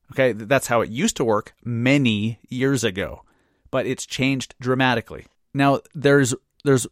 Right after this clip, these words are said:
really only one reason why you do want a high number of likes.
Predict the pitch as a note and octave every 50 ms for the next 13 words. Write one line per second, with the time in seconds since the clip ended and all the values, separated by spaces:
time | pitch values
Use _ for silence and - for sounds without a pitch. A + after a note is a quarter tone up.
0 | _ - - C3+ E3 F#3 G3 G3 - D#3+ D3 C#3 C3 B2+ A2+ G#2 G2+ G#2+ B2 B2+
1 | B2 B2 C3+ C3+ C#3+ C3 - - A2+ B2 B2 B2 A#2+ B2+ A#2+ A#2 A2 A2 A#2 A2+
2 | G#2+ G#2+ G2 G2+ G#2 A#2 B2 A#2+ A#2 A2+ A#2 A2 - G#2+ A#2 G#2+ F#2+ - - -
3 | A2 A2+ A#2 A2+ A2+ A2 A2 A2 G#2 - - - A2+ A2+ A2+ G#2+ A2 G#2 G2+ G2
4 | G#2 F#2+ F2 - - - - -